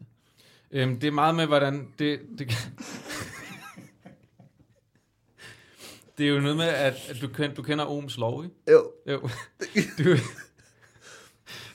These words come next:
Speaker 1: Du, du
Speaker 2: Men det er altså ikke Ohms lov, det er Ohms lov.
Speaker 1: Ja. Du,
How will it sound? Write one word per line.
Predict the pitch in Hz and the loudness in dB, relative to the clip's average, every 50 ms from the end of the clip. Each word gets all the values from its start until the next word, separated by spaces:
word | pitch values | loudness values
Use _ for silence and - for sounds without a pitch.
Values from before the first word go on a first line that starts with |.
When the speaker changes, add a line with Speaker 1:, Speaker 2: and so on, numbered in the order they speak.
| - - | -6 -2
Speaker 1:
Du, | 175 | -2
du | 143 - - - 294 - | -2 -2 -4 -8 -8 2
Speaker 2:
Men | 185 165 147 | 4 6 10
det | 143 | 10
er | 151 | 10
altså | 147 143 156 | 10 10 10
ikke | 165 165 165 - | 8 8 8 6
Ohms | 180 180 175 165 | 6 6 6 8
lov, | 175 147 147 143 | 8 8 10 8
det | 147 135 | 8 6
er | - - - | 4 2 2
Ohms | 175 185 190 190 180 156 147 135 127 | 2 4 4 4 4 4 2 2 2
lov. | 120 127 127 131 127 - - - - - - | 6 6 6 6 6 2 -4 -12 -16 -14 -10
Speaker 1:
Ja. | - - - 170 - - - - - 415 - - - - _ - - - - - - - - - _ _ _ _ _ - - - - - - - _ _ _ _ _ _ _ _ _ | -6 -2 0 0 0 -2 -6 -6 -4 -4 -6 -6 -10 -18 _ -18 -18 -18 -20 -20 -20 -20 -20 -20 _ _ _ _ _ -20 -20 -20 -20 -20 -20 -20 _ _ _ _ _ _ _ _ _
Du, | - | -8